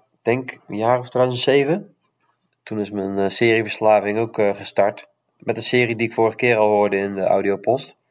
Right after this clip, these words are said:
Ook met Twenty-four. Toen was ik negen seizoenen lang, eh, meehijgen met, eh, Kiefer Sutherland. Die D V D-boxen, die huurde ik toen bij de Biep.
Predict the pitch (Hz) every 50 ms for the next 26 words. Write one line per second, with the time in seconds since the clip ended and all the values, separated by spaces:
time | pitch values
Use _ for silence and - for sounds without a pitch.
0 | _ _ - - - - - - _ _ _ _ _ - 107 113 110 113 - 120
1 | 113 101 101 98 - - 101 101 117 139 156 - - _ _ _ _ - - 95
2 | 98 98 101 104 104 107 104 - - - 107 101 110 110 104 101 104 104 104 104
3 | 101 104 104 101 101 107 107 110 107 101 101 104 101 101 101 - 107 104 101 98
4 | - - 107 104 - - 120 113 - 110 - - 117 - - 104 101 104 113 156
5 | - - _ _ _ _ _ _ _ _ - - - - - - - _ _ _
6 | _ _ _ - 101 98 107 104 98 98 104 107 107 104 110 113 - - - 120
7 | 113 110 110 110 110 110 113 120 117 - 113 101 104 101 98 98 104 113 131 131
8 | - - -